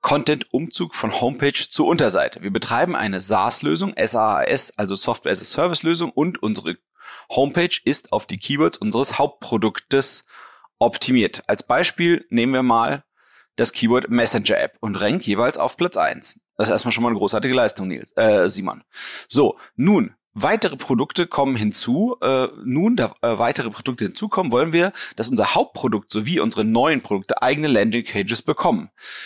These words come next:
Die Homepage soll in Zukunft ausschließlich eine allgemeine Übersicht beinhalten. Wie setzen wir den seo-Content-Umzug von der Homepage, also der Startseite, auf die Unterseite am besten um, ohne unsere Rankings, in Klammern, die bisher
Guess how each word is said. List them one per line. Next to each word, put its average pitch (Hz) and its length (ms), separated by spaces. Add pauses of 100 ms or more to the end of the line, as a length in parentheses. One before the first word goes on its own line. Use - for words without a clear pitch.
(140)
Die 113 100
Homepage 196 360
soll 117 160
in 107 80
Zukunft 156 440
ausschließlich 180 840 (320)
eine 120 260
allgemeine 139 640
Übersicht 143 580
beinhalten. 120 640 (520)
Wie 151 220
setzen 147 540
wir 160 240
den 107 180
seo-Content-Umzug 139 1300
von 117 220
der 101 120
Homepage, 120 500
also 92 160
der 85 100
Startseite, 139 680
auf 107 200
die - 120
Unterseite 135 540
am 120 140
besten - 340
um, 143 240 (300)
ohne 143 360
unsere 117 280
Rankings, 131 600 (160)
in 113 140
Klammern, 139 380
die 107 100
bisher 120 640